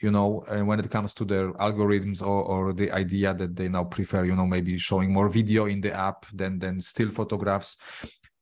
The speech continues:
I'm still, you know, actually, to be honest, enjoying Instagram a lot, you know, and I'm also getting connection over there. And, and in my personal feed, you know, Instagram feed, everything is actually looking pretty, pretty nice, you know. I, I, so I can't complain, but I can imagine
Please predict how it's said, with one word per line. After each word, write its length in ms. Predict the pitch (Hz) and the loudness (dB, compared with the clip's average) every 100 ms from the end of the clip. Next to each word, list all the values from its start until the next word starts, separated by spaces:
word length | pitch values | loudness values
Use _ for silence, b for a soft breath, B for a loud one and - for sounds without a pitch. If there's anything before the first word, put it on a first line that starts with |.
| - | 0
I'm 200 | 185 226 | 2 0
still, 220 | - 214 | 0 2
you 100 | 185 | 4
know, 220 | 151 143 | 4 2
actually, 280 | 143 - 156 | -2 -2 0
to 80 | 143 | 2
be 80 | 139 | 2
honest, 280 | 139 120 113 | 4 2 0
enjoying 420 | 135 120 127 127 120 | -2 2 2 2 -2
Instagram 460 | 110 113 107 104 | -2 0 0 2
a 40 | 98 | 4
lot, 280 | 104 - - | 2 0 -2
you 80 | 104 | 0
know, 200 | 101 107 | 0 2
and 120 | 104 | 0
I'm 140 | 104 | 0
also 180 | 101 110 | 0 -2
getting 240 | 104 104 101 | 0 0 0
connection 400 | 101 98 - 101 | 0 0 0 0
over 240 | 95 98 | 2 2
there. 180 | 98 104 | 4 4
And, 220 | 98 123 123 | 2 -2 -4
and 160 | 113 - _ _ _ | -6 -8 _ _ _
in 140 | 139 123 | 2 4
my 220 | 123 120 | 4 2
personal 500 | 113 127 - 135 131 | 2 0 0 -2 -2
feed, 400 | - 135 135 135 135 - | 2 4 4 2 -2 -4
you 120 | 113 | 0
know, 240 | 117 117 | 2 2
Instagram 500 | 131 120 123 113 117 | 0 -2 0 2 2
feed, 280 | 113 120 123 | 2 2 2
everything 340 | 120 117 120 127 | 0 0 -2 -4
is 100 | 117 | -6
actually 260 | 120 - 143 | -6 2 2
looking 260 | 117 120 | 2 -2
pretty, 260 | - 113 110 | -2 0 0
pretty 340 | 95 - 113 | 0 -2 0
nice, 400 | 92 90 143 - - | 2 2 0 -6 -2
you 100 | 107 | 2
know. 180 | 101 113 | 4 2
I, 240 | 117 110 | 0 -2
I, 40 | - | -8
so 160 | - | -6
I 100 | - | -4
can't 220 | 131 151 135 | -2 -4 -4
complain, 280 | 113 135 | -2 0
but 140 | 139 131 | 2 2
I 100 | 135 | 2
can 160 | 143 | 2
imagine 480 | 143 131 139 143 139 | 2 4 4 2 0